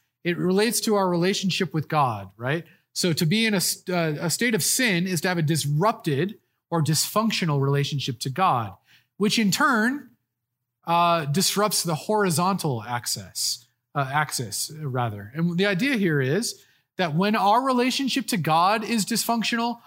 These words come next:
our relationship to other people will be dysfunctional, right? So,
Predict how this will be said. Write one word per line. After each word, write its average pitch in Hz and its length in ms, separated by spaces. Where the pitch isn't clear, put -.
our 202 200
relationship 208 680
to 190 140
other 175 220
people 160 640
will 139 160
be 131 380
dysfunctional, 110 720
right? 123 340
So, 147 540